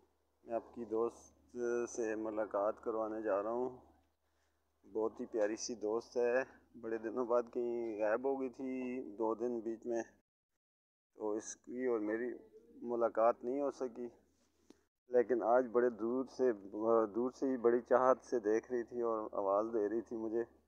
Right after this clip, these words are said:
मैंने भी उसे थोड़ा नाराज़गी का इजहार किया। मैंने कहा, "जी, अच्छी बात नहीं है, काफ़ी दिनों बाद आप जो है आई हो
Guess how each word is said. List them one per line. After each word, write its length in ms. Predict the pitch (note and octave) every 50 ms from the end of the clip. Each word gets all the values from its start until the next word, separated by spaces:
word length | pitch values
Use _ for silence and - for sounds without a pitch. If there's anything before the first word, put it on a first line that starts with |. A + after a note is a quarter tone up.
| _ _ _ _ _ _ _ _ _ _ A#2
मैंने 220 | A#2 A#2+ C3 C3+
भी 160 | B2 C3+ C3+
उसे 180 | C3 - - C3+
थोड़ा 280 | A2+ - C3 B2 B2 B2+
नाराज़गी 480 | B2+ A#2 A2 G#2 G#2 G2+ G#2 A2 A#2+
का 200 | A2+ - B2+ A#2+ A#2 A2+ A2 F2+ F2 - - -
इजहार 420 | - A2+ A2 F#2+ G2+ G2 G2 G#2+ A2
किया। 300 | - - A#2 A#2+ B2 A#2+
मैंने 280 | A2 G#2+ G#2 A2 A2+
कहा, 140 | G#2 A#2+ A#2
"जी, 380 | A2+ A2 A#2 A#2 A#2 A#2 A#2 A2
अच्छी 220 | G2+ - - B2+
बात 220 | G#2+ G#2+ A2 G#2+ G2+
नहीं 280 | G#2 A2 A#2+ C#3 D3
है, 120 | C3 A2 G#2+ - - - _ _ _ _ _ _ _ _ _ _ _ _ _ _ _ -
काफ़ी 200 | G#2+ G2 - B2+
दिनों 300 | A2 A2 G#2 A2 A2+ A#2 A2+ - - - - - - - C3 A#2+
बाद 240 | B2+ B2 B2 C3
आप 160 | B2 A#2 A2+ G#2
जो 240 | A2 A#2 A#2 A#2
है 60 | A#2 A#2 - - - _ _ _ _ _ _ _ _ _ -
आई 200 | G#2 G#2 A#2 B2
हो 100 | B2 A2